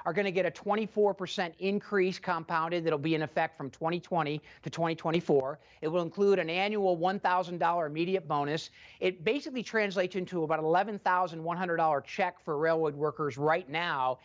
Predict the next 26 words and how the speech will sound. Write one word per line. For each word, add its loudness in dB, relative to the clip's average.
if -6
they 2
accept -2
this -8
agreement. -2
Um, 0
obviously, 0
the -2
two 0
big 2
unions 0
that 0
are 0
still 0
out 2
there, 2
the -2
Brotherhood 2
of -4
Locomotive 0
Engineer 0
and -4
Trainmen's, -2
and 0
then 0
the 2